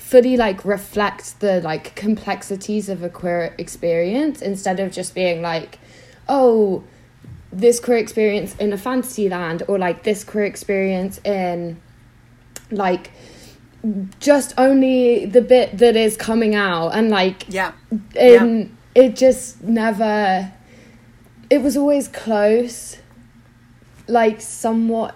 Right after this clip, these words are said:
Speaker 1: like, I could reach in and touch, like,
Speaker 2: Mm-hmm.
Speaker 1: bits of, and, like, moments of the queer experiences that I was, like, seeing on T V,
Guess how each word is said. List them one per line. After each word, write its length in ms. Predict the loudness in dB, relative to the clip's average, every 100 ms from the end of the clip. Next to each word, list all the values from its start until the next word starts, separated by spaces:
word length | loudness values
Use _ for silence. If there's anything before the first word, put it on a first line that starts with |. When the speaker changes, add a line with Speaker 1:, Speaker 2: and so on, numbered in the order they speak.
| -12
Speaker 1:
like, 260 | -4 -4 -2
I 80 | -4
could 220 | -4 -4
reach 340 | -4 -6 -6 -4
in 240 | -2 0
and 360 | -2 -2 -4 -10
touch, 440 | -10 -8 -8 -8
like, 200 | -4 -4 -2
Speaker 2:
Mm-hmm. 80 | -2
Speaker 1:
bits 400 | 0 -4 -8 -6
of, 180 | -2
and, 160 | 0 0
like, 140 | 0
moments 760 | -2 -2 0 2 2 0 -2 -14 -20 -20 -20 -20 -2
of 340 | 0 0 -2 -4
the 100 | -2
queer 220 | 0 -2
experiences 640 | -2 -2 0 -2 -4 -6
that 160 | -4 -2
I 140 | 0
was, 100 | 0
like, 160 | -2 -8
seeing 360 | -4 -4 -2 -4
on 120 | -4
T 200 | -6 -6
V, 420 | -2 -2 -2